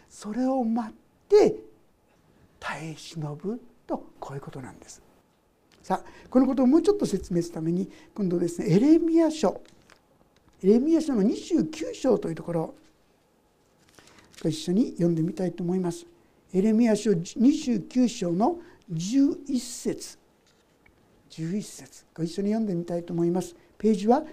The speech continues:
千三百四十四ページになります。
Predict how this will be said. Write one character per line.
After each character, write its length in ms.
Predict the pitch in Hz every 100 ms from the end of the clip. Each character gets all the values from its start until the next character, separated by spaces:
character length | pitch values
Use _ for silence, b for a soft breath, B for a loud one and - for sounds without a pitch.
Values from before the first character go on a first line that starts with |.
| B B
千 400 | - 262 285 233
三 400 | - - 277 254
百 500 | 202 - 214 339 B B _
四 260 | 220 254 226
十 220 | 202 170
四 260 | 165 190
ペ 120 | 226 320
ー 40 |
ジ 120 | 311
に 40 | 214
な 80 |
り 100 | 170
ま 140 | 131 -
す。 160 | -